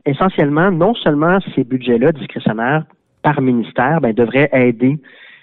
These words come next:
euh, des organisations qui ont un lien avec le ministère en question. Par exemple, si on est ministre de la Culture, ben, on va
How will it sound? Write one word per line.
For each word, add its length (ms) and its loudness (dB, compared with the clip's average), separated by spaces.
euh, 260 -2
des 320 0
organisations 840 0
qui 380 -4
ont 180 0
un 100 4
lien 280 2
avec 180 -4
le 80 -2
ministère 420 -4
en 80 -2
question. 380 -4
Par 160 -10
exemple, 420 -4
si 80 -12
on 80 -6
est 80 -4
ministre 260 0
de 60 -2
la 40 -4
Culture, 420 -4
ben, 120 -4
on 40 -2
va 140 -2